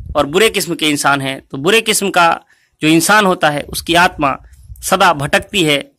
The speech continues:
और बुरे लोक में जाती है, पिशाच लोक में जाती है, तो तुम्हें ऐसा नहीं करना चाहिए था।" फिर छोटे और मंझले भाई ने पूरे विधिगत पंडितों को बुलाकर अपने बड़े भाई का क्रियाक्रम करवाया,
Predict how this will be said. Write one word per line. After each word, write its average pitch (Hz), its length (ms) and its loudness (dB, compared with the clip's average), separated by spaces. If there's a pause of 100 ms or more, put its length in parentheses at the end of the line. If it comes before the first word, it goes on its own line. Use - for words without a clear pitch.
(200)
और 151 120 2
बुरे 196 220 2
लोक 190 220 2
में 160 120 2
जाती 143 300 2
है, 139 240 -4 (100)
पिशाच 196 360 0
लोक 175 180 -2
में 147 100 2
जाती 143 300 0
है, 135 120 -6
तो - 360 -20
तुम्हें 170 180 0
ऐसा 165 160 0
नहीं 156 220 0
करना 143 280 2
चाहिए 131 320 -6
था।" - 240 -20 (540)
फिर 254 160 2
छोटे 269 300 2
और 262 120 4
मंझले 226 300 2
भाई 196 260 2
ने 196 220 -2 (380)
पूरे 269 220 2
विधिगत 226 540 2 (120)
पंडितों 190 340 0
को 170 140 -2
बुलाकर 170 480 2 (180)
अपने 165 220 0
बड़े 175 220 4
भाई 170 220 2
का 151 160 2
क्रियाक्रम 170 600 0
करवाया, 143 560 0